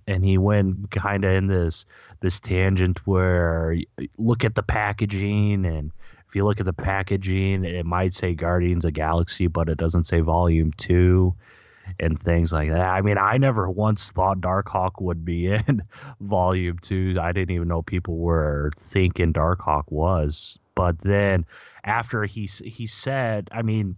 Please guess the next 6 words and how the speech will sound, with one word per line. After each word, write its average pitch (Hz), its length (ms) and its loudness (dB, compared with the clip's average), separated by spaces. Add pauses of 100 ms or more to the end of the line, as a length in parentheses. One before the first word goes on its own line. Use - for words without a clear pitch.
(120)
he 110 140 -4
didn't 139 260 4
say 117 540 2
no 101 260 2
Darkhawk 98 760 0 (440)
and 90 760 0